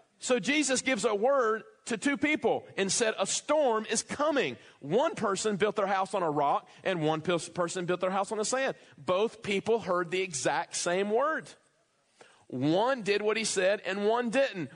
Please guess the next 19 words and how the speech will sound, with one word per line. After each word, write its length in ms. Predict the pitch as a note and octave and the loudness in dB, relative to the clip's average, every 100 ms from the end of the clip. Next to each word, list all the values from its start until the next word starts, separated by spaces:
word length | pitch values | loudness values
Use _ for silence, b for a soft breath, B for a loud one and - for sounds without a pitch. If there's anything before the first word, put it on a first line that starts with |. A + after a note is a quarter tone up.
| - | -2
One 320 | D3+ F3+ G#3+ | 0 0 0
got 220 | G3 F3 | -2 -2
squashed. 560 | - A#3+ B3+ F3 - - B | -2 0 2 0 -4 -14 B
A 80 | F3 | 0
lot 240 | F#3 A#3 | 2 2
of 80 | C4+ | 0
people 360 | G#3+ A3+ A3 A#3 | -2 0 2 0
in 160 | G3 | 0
the 80 | G3+ | -2
kingdom 360 | G3 A3 G#3 A3+ | -2 -2 0 0
of 140 | A#3+ | 0
God, 360 | F#3 D3 D3 - | 0 0 0 -2
when 140 | - F3+ | -4 -2
they 100 | F3 | 0
get 180 | D#3 F#3+ | 0 -2
up 100 | - | -2
to 100 | A3+ | -4
the 80 | A3+ | -2
summit, 420 | - E3 D#3+ | 0 0 0